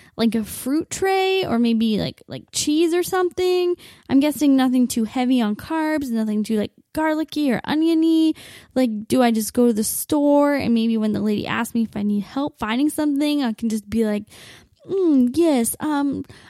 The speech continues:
I need a nice cheese to serve at a three-way sex gathering"? Like, what kind of cheese would that even be? Like, I don't know. Also, like, do I provide alcohol? Because now this is getting a little pricey. And,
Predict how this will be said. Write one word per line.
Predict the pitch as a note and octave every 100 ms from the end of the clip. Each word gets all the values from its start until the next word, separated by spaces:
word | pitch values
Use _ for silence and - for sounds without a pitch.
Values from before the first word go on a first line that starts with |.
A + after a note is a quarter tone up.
| -
I | F#4+
need | A4 B4
a | B4+ G#4+
nice | D#4 C#4+ -
cheese | - - - C#4+ C4+ C#4 C#4
to | - D4
serve | - D4+ D4 C#4+ C#4+ D4 -
at | G#3 G#3 -
a | - A#3 G#3+
three-way | - B3+ C#4 C#4 C4+ B3+
sex | B3 - - B3 B3 -
gathering"? | - G3+ F3+ E3 E3+ G2+ D#2 F2+ -
Like, | - A#3 A3 - _ _ _
what | - D#4+
kind | G4+ G4
of | F4+
cheese | - E4 D4+
would | D#4+
that | D#4+
even | D4+ D#4 C4
be? | G#3+ E4 D4+
Like, | G3 -
I | - B3+
don't | F4+ G#3
know. | F#3 A#3 E4+ - - - - -
Also, | C#4 D4+ D4+
like, | C#4 A#3
do | B3+
I | B3+ A#3+
provide | B3 A3+ F#3+
alcohol? | - A3 A#3+ D#4+ G#4 A4
Because | D4 A#3 B3 A#3+ G#3+
now | B3 D#4+ E4
this | -
is | A3 G#3+
getting | B3+ A#3+
a | A3+
little | A3+ A3
pricey. | G#3+ F#4 A4 - A#3 G3 -
And, | A3 G#3+